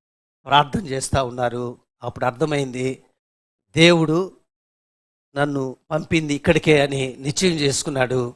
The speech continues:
వారు ఆహారం కొరకు వేచి చూస్తా ఉన్నారు. ఎప్పుడైతే తలుపు తట్టారో, తలుపు తెరుచుకుంది. ఆ వృద్ధ దంపతుల ఆనందము,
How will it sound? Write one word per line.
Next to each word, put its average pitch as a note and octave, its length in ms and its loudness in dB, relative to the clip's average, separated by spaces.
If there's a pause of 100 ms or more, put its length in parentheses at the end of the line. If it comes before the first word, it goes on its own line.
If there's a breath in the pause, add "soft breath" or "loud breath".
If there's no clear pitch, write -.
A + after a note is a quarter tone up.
(600)
వారు C3 200 6
ఆహారం D#3+ 540 6
కొరకు C#3 600 -2 (160)
వేచి D#3 360 -2
చూస్తా D#3 280 2
ఉన్నారు. B2 520 0 (580)
ఎప్పుడైతే D3+ 420 4
తలుపు E3 300 4
తట్టారో, C#3 640 4
తలుపు D3 280 -2
తెరుచుకుంది. C#3 880 2 (560)
ఆ B2+ 140 8
వృద్ధ C#3+ 320 2
దంపతుల E3+ 480 2
ఆనందము, C#3 760 -2